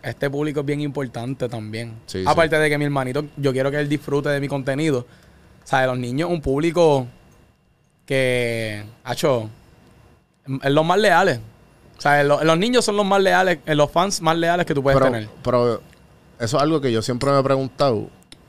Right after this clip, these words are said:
Speaker 2: Eh, porque yo creo que YouTube coge bien en serio lo de, lo de los
Speaker 1: Los niños.
Speaker 2: niños. Y cada vez cuando tú vas a subir un video te dice, "Is this video for kids?"
Speaker 1: Inappropriate. Exacto.
Speaker 2: Y, y entonces si, si tú pones que, que sí es apropiado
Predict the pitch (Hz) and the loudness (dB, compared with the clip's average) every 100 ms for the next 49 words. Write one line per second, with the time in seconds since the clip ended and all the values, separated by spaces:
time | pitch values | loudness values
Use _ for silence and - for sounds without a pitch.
0 | - _ _ - 104 107 101 101 95 90 | -20 _ _ -16 -6 -4 -2 -4 -4 -6
1 | 90 82 - - - 110 104 110 107 135 | -8 -10 -14 -18 -10 -8 -4 -2 0 0
2 | 127 120 143 120 - - 110 113 123 117 | 0 0 -2 -4 -6 -6 -4 -2 -4 -4
3 | - 123 117 101 92 82 76 - 101 107 | -2 0 0 -2 -6 -8 -12 -14 -8 -6
4 | 101 123 147 165 156 160 - - - - | -4 -4 -2 0 0 -4 -14 -20 -20 -6
5 | 113 110 107 113 127 127 127 123 135 131 | -2 2 2 2 0 2 0 2 0 0
6 | 127 127 139 117 107 107 117 101 - 113 | 0 2 2 0 -2 -2 -4 -4 -4 -4
7 | 110 117 120 120 113 98 - 113 95 156 | -2 -2 -2 -2 -4 -4 -2 -2 -2 -2
8 | 151 151 160 170 196 202 - - - - | 0 0 0 2 2 2 -2 -14 -20 -20
9 | - 135 127 117 123 113 113 110 - 117 | -6 0 2 4 2 2 0 -2 -2 -2
10 | 113 113 139 139 120 123 113 107 131 143 | -2 0 -2 -2 -2 -2 -4 -2 -2 -2
11 | 143 139 139 135 131 127 127 143 143 143 | 0 2 2 2 0 0 -2 0 2 2
12 | 139 139 151 113 98 | 2 2 4 4 0